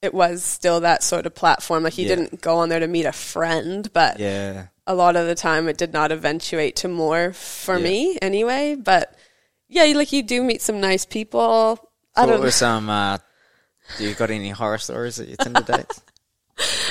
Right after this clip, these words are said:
Speaker 1: I have a few, yeah. I've got two for you.
Speaker 2: Yeah.
Speaker 1: Um, so the first one is I rock up to the bar. Um,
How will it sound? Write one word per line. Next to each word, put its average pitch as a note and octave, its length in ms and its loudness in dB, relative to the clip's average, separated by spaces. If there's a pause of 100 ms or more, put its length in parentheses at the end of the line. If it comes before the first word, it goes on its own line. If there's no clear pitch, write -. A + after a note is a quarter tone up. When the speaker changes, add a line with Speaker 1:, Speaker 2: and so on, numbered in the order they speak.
(140)
Speaker 1:
I A#3 280 6
have A#3+ 420 2
a A#3 100 -2
few, G#3 380 -2
yeah. G#3 540 2 (360)
I've G3 120 2
got C4 220 6
two A#3 240 2
for A#2 180 -4
you. E2 380 -2
Speaker 2:
Yeah. A#2 240 -6 (400)
Speaker 1:
Um, G3+ 480 4
so - 180 -4
the G3+ 100 2
first A3 340 4
one G3+ 440 2
is F#3 500 6
I F3 760 6 (1120)
rock G#3 380 6
up A#3 100 0
to C4 100 2
the A#3 80 2
bar. F#3 520 2
Um, F3+ 560 2